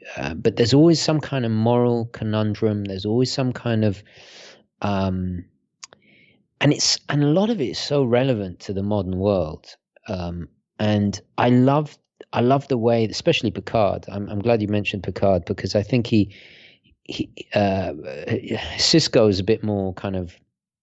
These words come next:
a little bit more, um, how should I say, aggressive. You know, like D S nine essentially is, is a, is a war. The overarching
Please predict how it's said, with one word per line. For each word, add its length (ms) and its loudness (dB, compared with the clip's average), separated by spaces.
a 120 -6
little 240 4
bit 160 -8
more, 160 -6
um, 680 -12
how 200 -6
should 200 -4
I 60 2
say, 500 -2
aggressive. 680 2
You 80 -4
know, 120 -6
like 320 -6
D 160 4
S 180 0
nine 220 0
essentially 520 -8
is, 240 -16
is 140 -10
a, 120 -6
is 160 -8
a 40 -4
war. 440 0
The 260 -4
overarching 880 0